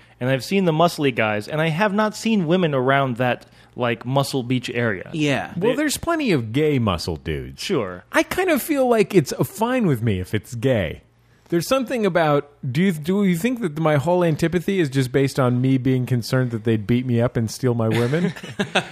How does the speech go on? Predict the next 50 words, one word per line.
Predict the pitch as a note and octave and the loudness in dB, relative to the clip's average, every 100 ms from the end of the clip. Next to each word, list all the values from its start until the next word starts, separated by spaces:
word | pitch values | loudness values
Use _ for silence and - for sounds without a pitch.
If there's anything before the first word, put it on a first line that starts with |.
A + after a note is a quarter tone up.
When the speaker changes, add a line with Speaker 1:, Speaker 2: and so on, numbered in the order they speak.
| F3+ - C#3+ C#3 | -2 -2 -2 -4
Speaker 2:
Yeah. | A#2 G2 G#2 A3 | -10 -12 -10 -2
Speaker 1:
I | D#3 | 0
mean, | F3+ F3 F#3+ | 2 0 0
if | F#3 | -2
they're | - F3+ | 0 0
after | F3+ G3 - G3+ E3 | 2 0 0 0 2
the | C#3+ | 0
kind | - E3+ E3 | 0 -2 0
of | C3+ | 0
women | D3 D3+ C#3 C3 | 0 0 0 0
that | B2+ | 0
is | B2+ | -2
attracted | A#2+ - D3+ - C3+ | -4 -2 -2 -2 -4
to | - | -4
you, | C3 D#3 G#3+ C3+ B2+ | -2 2 4 2 2
then | B2+ B2 | -2 -2
maybe | C3 C#3 C3 | -2 -2 -2
they're | B2+ | -2
going | C3+ C3 | -2 -2
about | A#2 B2 B2 | -2 -2 -2
it | A2 | -2
the | A2+ | -2
wrong | B2 B2 | -2 -2
way. | B2 F#3+ - - | -4 -4 -4 -2
Speaker 3:
I | F3+ | 0
think | C#4+ B3 | 0 0
maybe | C#4 C4+ A3 | 0 2 2
if | F3+ E3 | 0 2
you're | D3+ | 0
gay, | B2 D3 | 4 4
you | D3+ | 4
have | C3+ C3+ | 4 2
more | B2 B2 | 2 2
time | - B2 | 2 2
for | A2 G2 | 2 2
hobbies. | F#2+ G2+ A2+ A2+ - - _ | 2 2 0 0 -6 -16 _
Speaker 2:
<laughs> | C#3+ - G3+ - - - - | -6 -2 -2 -4 -12 -10 -2
Sure. | B2 | 2
Speaker 3:
Especially | C#3 C3 - A#2+ | 4 2 2 2
if | A2+ | 2
you | A2 | 2
don't | C3 A#2 | 2 0
have | A#2+ | 0
a | A2 | -2
family, | - A#2 A#2 B2 | 0 0 2 0
like | A#2+ A2 A#2 | 0 0 2
you're | G2 | 2
an | F#2+ | 2
old-timey | G2+ - A#2+ A#2 A2+ | 0 0 0 0 0
gay. | A#2 A#2 | 0 0